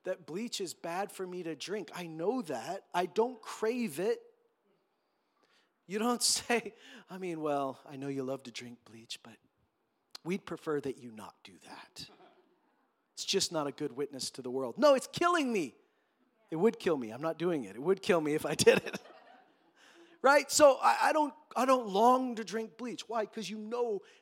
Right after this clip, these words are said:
the damage it does. It tastes, it probably tastes terrible too, but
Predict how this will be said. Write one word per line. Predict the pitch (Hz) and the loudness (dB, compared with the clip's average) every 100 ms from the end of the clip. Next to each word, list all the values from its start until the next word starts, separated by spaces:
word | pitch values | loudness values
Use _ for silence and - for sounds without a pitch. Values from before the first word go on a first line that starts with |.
| - | -8
the | 147 | -2
damage | 190 185 160 147 | 0 0 -2 -6
it | 160 | -6
does. | 180 127 | -8 -8
It | - | -10
tastes, | - 175 - 170 | -10 -8 -10 -16
it | |
probably | - 190 156 | -10 -10 -10
tastes | 160 143 - | -12 -12 -12
terrible | 110 98 | -18 -18
too, | - 131 | -12 -10
but | 123 | -8